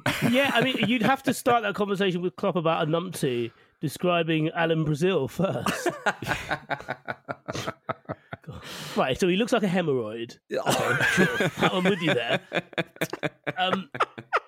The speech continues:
Speaker 2: Klopp's, uh, Klopp's, it's been interesting for Klopp. I, I, without willi-, um, wanting to digress, but, um, yeah, Klopp has come in the fire line a lot, hasn't he? 'Cause he's, he's had a few things to say about a variety of different things that, um,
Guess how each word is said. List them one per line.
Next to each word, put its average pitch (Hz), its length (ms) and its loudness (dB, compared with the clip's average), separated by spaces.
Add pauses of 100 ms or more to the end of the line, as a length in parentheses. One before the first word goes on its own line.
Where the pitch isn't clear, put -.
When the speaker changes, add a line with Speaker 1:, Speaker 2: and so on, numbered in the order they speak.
(840)
Speaker 2:
Klopp's, 466 340 -2
uh, 277 260 -2 (160)
Klopp's, 294 240 0 (380)
it's 240 160 -2
been 262 140 -2
interesting 269 340 -2
for 156 100 -2
Klopp. 196 220 2
I, 196 80 4 (220)
I, 214 180 -4 (100)
without 196 320 0
willi-, 170 240 -2
um, 160 420 0
wanting 165 200 -2
to 147 80 -4
digress, 156 500 0
but, 160 240 0
um, 151 360 0 (100)
yeah, 196 240 -4 (140)
Klopp 240 360 0
has 190 380 -6
come 214 220 0
in 202 40 -2
the 185 80 0
fire 214 320 2
line 143 180 0
a 131 40 0
lot, 127 160 0
hasn't 160 200 -2
he? 123 100 -4
'Cause - 140 -10
he's, 147 180 -4
he's 151 160 -4
had 190 100 2
a - 40 -2
few 190 200 -2
things 160 200 -2
to 139 60 -10
say 143 160 0
about 131 220 0
a - 20 -4
variety 139 440 0
of 123 60 -2
different 123 280 -4
things 117 460 -4
that, 131 300 -2
um, 127 340 -4